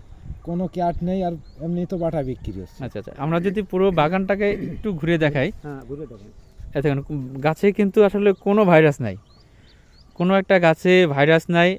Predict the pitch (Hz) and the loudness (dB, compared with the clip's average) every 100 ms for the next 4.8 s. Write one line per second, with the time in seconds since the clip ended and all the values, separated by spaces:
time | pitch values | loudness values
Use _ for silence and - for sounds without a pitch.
0 | - 143 156 165 175 - - - - - | -4 -2 0 0 -4 -10 -20 -20 -18 2
1 | 196 208 170 120 92 - - - - 147 | 6 8 6 4 2 -10 -20 -18 -4 0
2 | 170 175 185 185 190 185 170 170 175 170 | 2 2 2 4 2 0 -2 -2 -2 -2
3 | 180 208 - - - - - - - - | -2 -4 -10 -20 -20 -20 -20 -20 -20 -18
4 | - - 143 - - 175 170 | -12 -8 -8 -8 -2 2 2